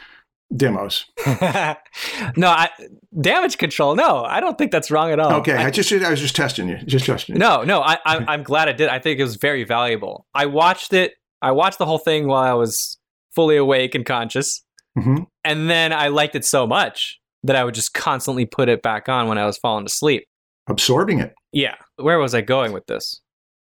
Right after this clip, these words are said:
Speaker 2: Oh, pro-, the process. Yeah. That, and that helped me figure out, um, how he applied, how he thought about color as well, because, you know, how I did that black and white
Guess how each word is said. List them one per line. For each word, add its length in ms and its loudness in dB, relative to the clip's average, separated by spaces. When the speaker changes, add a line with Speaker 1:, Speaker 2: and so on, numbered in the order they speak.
Speaker 2:
Oh, 300 2
pro-, 220 2
the 80 -8
process. 380 -2
Yeah. 260 -2
That, 260 0
and 140 2
that 180 0
helped 300 -4
me 200 0
figure 360 0
out, 360 -2
um, 540 -2
how 320 0
he 220 0
applied, 420 -2
how 180 -4
he 80 -2
thought 240 0
about 280 -2
color 340 0
as 160 -6
well, 180 0
because, 400 -6
you 80 0
know, 100 2
how 220 0
I 80 0
did 220 -2
that 340 -2
black 240 -2
and 120 -6
white 320 -2